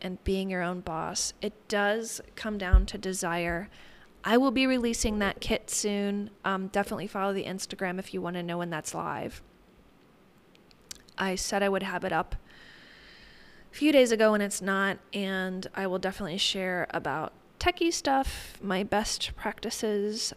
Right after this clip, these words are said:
today. I just needed to share this. But the kit is going up so that you can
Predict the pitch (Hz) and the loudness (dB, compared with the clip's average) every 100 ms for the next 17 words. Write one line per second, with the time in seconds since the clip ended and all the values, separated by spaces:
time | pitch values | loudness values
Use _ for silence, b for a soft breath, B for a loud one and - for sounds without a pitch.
0 | - - 208 196 196 - 185 190 - 160 | -10 -6 -2 0 -2 -4 -6 -8 -8 -10
1 | 120 - - - - - - - - B | -8 -6 -6 -8 -8 -8 -8 -8 -10 B
2 | B B B 214 156 - 208 254 262 262 | B B B 4 4 0 0 2 4 4
3 | 254 247 233 - 214 202 175 202 208 196 | 2 2 0 -2 -4 -4 -4 -2 -2 -2